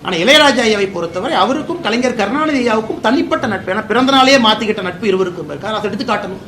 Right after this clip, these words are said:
அதே நேரத்துல எனக்கும் முதலமைச்சர் மு க ஸ்டாலின் ஐயாவுக்கும் கருத்து வேறுபாடுகள் இருந்தாலும்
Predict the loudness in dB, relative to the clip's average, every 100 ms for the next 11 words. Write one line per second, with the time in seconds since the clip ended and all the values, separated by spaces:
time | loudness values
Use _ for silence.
0 | -16 -16 -16 -18 -18 -6 2 4 6 4
1 | 2 0 2 2 2 -2 -6 -6 -12 -16
2 | -8 -2 0 0 0 0 0 2 2 2
3 | 0 -2 0 -2 -2 -4 4 4 6 6
4 | 8 6 4 2 -2 -4 -4 -4 -6 -8